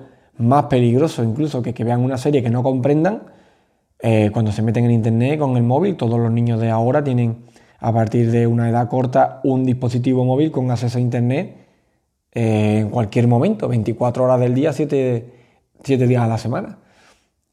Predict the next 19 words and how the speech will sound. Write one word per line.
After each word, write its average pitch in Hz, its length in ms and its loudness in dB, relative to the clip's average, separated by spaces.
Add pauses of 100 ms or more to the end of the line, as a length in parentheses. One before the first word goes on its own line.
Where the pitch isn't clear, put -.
(140)
Y 123 160 2
pueden 123 340 2
entrar 139 320 2
a 143 60 4
ver 156 180 0
cualquier 170 480 -2
tipo 156 260 0
de 135 100 0
contenido. 117 600 -4 (140)
Y 123 560 2 (360)
ahí 117 320 2
no 151 300 0
se 208 140 0
pone 202 220 0
el 147 100 2
grito 147 240 2
en 127 80 2
el 110 120 0
cielo 202 340 -2